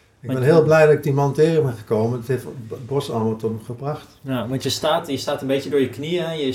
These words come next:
Speaker 2: je hebt je staartbeen een beetje ingetrokken en
Speaker 1: Ja.
Speaker 2: het topje van je hoofd omhoog.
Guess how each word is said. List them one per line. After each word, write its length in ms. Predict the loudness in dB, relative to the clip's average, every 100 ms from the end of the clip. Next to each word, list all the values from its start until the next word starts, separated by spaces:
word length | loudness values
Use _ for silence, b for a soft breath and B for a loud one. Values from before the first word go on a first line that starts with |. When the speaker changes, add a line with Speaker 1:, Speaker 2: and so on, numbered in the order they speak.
| -6
Speaker 2:
je 40 |
hebt 120 | -8 -8
je 80 |
staartbeen 460 | -8 -6 -6 -6 -8
een 60 | -8
beetje 340 | -8 -8 -10 -14
ingetrokken 580 | -16 -14 -12 -12 -10 -8
en 140 | -6
Speaker 1:
Ja. 60 | -4
Speaker 2:
het 240 | -6 -6
topje 200 | -8 -8
van 120 | -8
je 60 | -4
hoofd 240 | -4 -4
omhoog. 480 | -6 -4 -4 -6 -16